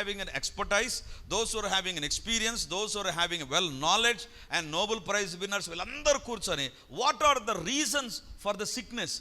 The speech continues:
వ్యాధి రావడానికి కారణం ఏంటి అని వాళ్ళు లిస్ట్ అవుట్ చేస్తే, లాస్ట్‌కి ఏమని చెప్పారు తెలుసా?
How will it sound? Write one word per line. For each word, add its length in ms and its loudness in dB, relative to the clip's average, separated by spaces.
వ్యాధి 500 8
రావడానికి 520 6
కారణం 460 2
ఏంటి 320 -4
అని 280 -4
వాళ్ళు 180 4
లిస్ట్ 280 0
అవుట్ 160 2
చేస్తే, 600 0
లాస్ట్‌కి 400 2
ఏమని 200 -2
చెప్పారు 220 -4
తెలుసా? 360 -6